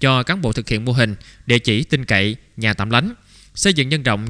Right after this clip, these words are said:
và thực hiện thí điểm mô hình tư vấn, hỗ trợ phòng chống bạo lực trên cơ sở giới. Các mô hình phòng chống buôn bán người, mô hình xây dựng, sửa đổi quy ước,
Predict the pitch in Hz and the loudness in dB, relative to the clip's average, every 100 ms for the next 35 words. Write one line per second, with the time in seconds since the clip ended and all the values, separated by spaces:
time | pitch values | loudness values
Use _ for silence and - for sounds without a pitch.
0 | 113 110 123 - 110 156 117 127 139 123 | -2 -2 -2 -4 -4 -2 -2 0 -2 -2
1 | 107 104 107 139 127 127 226 - - - | -4 -6 -4 -2 2 0 0 -8 -20 -4
2 | 139 170 113 110 - 120 110 147 151 107 | -2 0 0 -2 -4 -4 -2 -2 0 -2
3 | 98 123 110 117 107 113 139 226 - - | -2 -4 -4 -4 -2 2 2 2 -6 -20
4 | - _ _ _ 226 214 156 135 120 - | -20 _ _ _ -2 0 0 0 -2 -4
5 | 123 113 120 151 220 143 120 165 123 110 | -4 -2 -4 -4 -4 -4 -4 -2 0 0
6 | 101 - - - _ _ 160 165 135 123 | -2 -12 -20 -20 _ _ 2 4 4 2
7 | 120 160 127 107 123 131 107 113 139 117 | 2 4 4 2 0 0 0 2 0 2
8 | 196 - | 0 -2